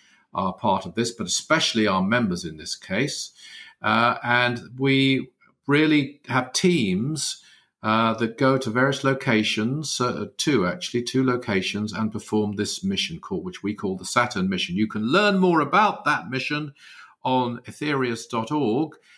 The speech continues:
but I thought I'd mention it because it makes it much more real. We're not talking here just about intelligences who are remote. They are actively engaged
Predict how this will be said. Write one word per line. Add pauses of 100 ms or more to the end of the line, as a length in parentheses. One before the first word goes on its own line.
(120)
but
I
thought
I'd
mention
it
because
it
makes
it
much
more
real. (160)
We're
not
talking
here
just
about
intelligences
who
are
remote. (520)
They
are
actively
engaged